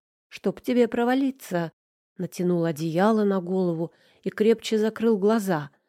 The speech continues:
Хотя, если есть одеяло, разве я сплю?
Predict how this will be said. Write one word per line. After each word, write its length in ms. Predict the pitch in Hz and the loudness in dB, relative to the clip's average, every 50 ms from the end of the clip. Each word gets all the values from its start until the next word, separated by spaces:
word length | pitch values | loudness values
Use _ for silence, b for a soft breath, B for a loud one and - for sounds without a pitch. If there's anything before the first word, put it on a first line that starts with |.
| _ _ _ _ _ | _ _ _ _ _
Хотя, 540 | _ - - 170 - - 196 185 180 180 - - _ _ _ | _ -12 -12 -8 -4 0 0 0 0 0 -4 -8 _ _ _
если 360 | _ 165 180 175 - - 190 | _ -8 -8 -8 -4 0 0
есть 300 | 202 214 208 185 - - | 2 4 4 2 0 -2
одеяло, 540 | 180 175 160 185 202 202 214 180 151 135 147 | -6 -4 -2 -2 0 2 0 0 0 -2 -4
разве 340 | - 170 185 156 175 180 165 | -4 -4 -6 -4 -6 -6 -6
я 100 | 151 151 | -6 -8
сплю? 360 | - - - 190 202 233 254 | -10 -8 -4 -2 0 0 0